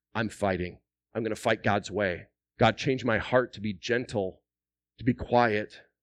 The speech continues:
I want to see him won to Jesus. And it's not by what I say, it's, it's my conduct, it's my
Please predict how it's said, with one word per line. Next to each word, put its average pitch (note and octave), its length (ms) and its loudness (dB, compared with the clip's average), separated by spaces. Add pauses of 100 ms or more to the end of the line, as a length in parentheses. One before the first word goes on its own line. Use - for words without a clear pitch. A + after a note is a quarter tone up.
(340)
I G#2 60 -2
want C#3 180 4
to C3 100 0
see C#3 120 2
him A#2 200 2
won B2+ 680 4
to - 140 -10
Jesus. A2 840 -8 (720)
And A#2 100 -2
it's G#2+ 200 -4
not A#2 340 0
by A2+ 160 4
what A2 160 4
I G2+ 80 2
say, G#2 440 0
it's, - 340 -8 (260)
it's - 180 -20
my F#2+ 140 -2
conduct, B2 680 -2
it's F#2+ 180 -4
my G2 160 -2